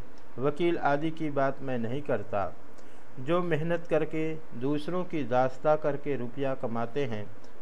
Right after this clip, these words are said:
मैं कहता हूँ, ठीक राजा का लड़का जिसे कोई कामना नहीं है, वह रुपया पैसा नहीं चाहता। रुपया उसके पास आप ही आता है। गीता में है,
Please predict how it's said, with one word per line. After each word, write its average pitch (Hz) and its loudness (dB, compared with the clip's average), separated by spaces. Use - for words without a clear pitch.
मैं 135 0
कहता 131 0
हूँ, 143 0
ठीक 165 2
राजा 135 4
का 143 2
लड़का 131 0
जिसे 147 0
कोई 170 0
कामना 139 2
नहीं 131 0
है, 104 0
वह 139 4
रुपया 143 4
पैसा 131 0
नहीं 120 0
चाहता। 104 0
रुपया 170 2
उसके 156 0
पास 147 2
आप 131 4
ही 160 0
आता 120 2
है। 98 0
गीता 143 2
में 123 0
है, 131 0